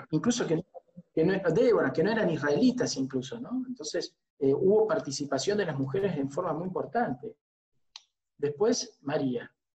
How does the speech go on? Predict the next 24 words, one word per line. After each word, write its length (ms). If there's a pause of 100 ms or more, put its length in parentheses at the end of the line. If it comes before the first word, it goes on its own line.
(180)
María, 320
como 160
dijo 240
Emi, 480
la, 520 (720)
es 220
el 80
ser 200
humano 260
más 160
perfecto 680 (1000)
después 400
de 80
Dios. 320
Y 160
lo 160
que 120
me 140
da 120
siempre 340
mucha 300
risa 300
es 200
que 680